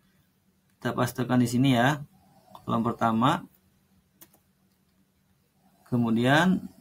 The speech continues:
kita ambil data surat kelulusannya yang ini ya, yang kolom I.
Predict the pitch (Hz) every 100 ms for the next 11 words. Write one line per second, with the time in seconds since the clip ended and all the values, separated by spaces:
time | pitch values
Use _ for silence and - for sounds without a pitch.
0 | _ - - 131 - - 156 170 139 131
1 | 151 127 123 123 - 147 156 - - _
2 | _ _ _ _ _ _ _ _ _ -
3 | - 131 123 - 131 127 123 135 139 131
4 | 117 117 120 135 120 117 120 _ _ _
5 | _ _ _ _ _ _ _ _ 120 117
6 | 120 120 - 139 131